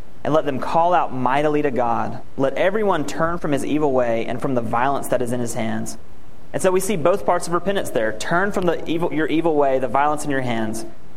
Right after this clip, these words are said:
and cry out mightily to God. Uh, these are the, th-, this is true repentance, to turn away from our sin, to turn our hearts and minds to God, to cry out to Him, to seek forgiveness.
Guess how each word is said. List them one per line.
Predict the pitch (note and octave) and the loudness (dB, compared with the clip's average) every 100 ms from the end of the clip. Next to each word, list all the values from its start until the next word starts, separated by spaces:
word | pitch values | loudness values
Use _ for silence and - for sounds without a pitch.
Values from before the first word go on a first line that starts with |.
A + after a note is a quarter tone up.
| - | -4
and | A#2 | -4
cry | - D#3 D3 | 0 2 4
out | D3+ C#3 B2+ | 2 0 0
mightily | B2 C3+ C3+ C3 | 2 2 2 0
to | C#3+ | -2
God. | A#2 A2+ G#2 G#2+ - - - - - | 0 0 -2 -2 -4 -6 -6 -6 -4
Uh, | - B2 B2 A#2+ | 0 2 2 2
these | A2+ C#3 E3+ | 0 2 2
are | F3+ | 2
the, | C#3+ | 0
th-, | A#2 D3+ F3 | 0 0 2
this | F#3 F#3 | 0 0
is | C#3+ | -2
true | - F3+ F#3 | 0 2 2
repentance, | E3+ D#3+ B2+ F2 - | 2 0 0 -2 -2
to | |
turn | - - F3+ | -2 0 2
away | C#3 B2+ D#3 | 2 4 2
from | E3+ E3+ | 2 0
our | |
sin, | D#3 - A#2+ A2+ A2 - - - - - | 0 0 0 0 -2 -4 -4 -6 -6 -4
to | - | -2
turn | - D3+ | 0 2
our | C#3 | 2
hearts | C3+ C3+ - - - - - - - | 2 0 0 -2 -2 -4 -4 -4 -4
and | - A#2+ | -2 2
minds | A#2 A#2+ A#2 A2+ | 2 2 2 0
to | - | 0
God, | G#2+ A#2+ A2 G#2+ | 0 2 2 0
to | |
cry | - - C#3+ | -2 2 2
out | D#3 D#3 | 2 0
to | B2 | 0
Him, | A#2+ A2 A2 - - - - - - | 0 0 0 -2 -4 -4 -4 -4 -4
to | - | -2
seek | - C#3 | 0 0
forgiveness. | C#3 B2 A#2+ G#2+ G#2 - | 0 0 0 0 -2 -2